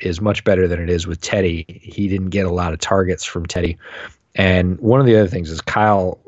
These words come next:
Fuller is gonna have to play a little bit tighter than he likes. He's not gonna be able to play that ten, eleven yard cushion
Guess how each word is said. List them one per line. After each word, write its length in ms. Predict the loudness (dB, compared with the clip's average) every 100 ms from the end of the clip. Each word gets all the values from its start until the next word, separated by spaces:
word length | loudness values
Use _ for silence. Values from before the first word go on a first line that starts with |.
| -20 _
Fuller 400 | -2 0 0 -2
is 160 | -6 -8
gonna 300 | -4 -4 -4
have 340 | -2 -4 -2
to 100 | -6
play 600 | -4 -2 0 2 0 -2 -8 _ _ _
a 80 | -2
little 380 | 0 2 4 4
bit 240 | 2 0
tighter 340 | 0 -2 -2 -2
than 200 | -4 -8
he 160 | -8
likes. 420 | -4 -6 -6 -12 -8
He's 300 | -4 -2 0
not 340 | 2 2 2
gonna 140 | 0
be 120 | 0 0
able 160 | -2 -6
to 80 |
play 320 | -6 -2 -2 -2
that 320 | -2 -2 -4
ten, 260 | -2 0 2
eleven 360 | 0 0 0
yard 320 | 2 2 0
cushion 360 | -2 0 0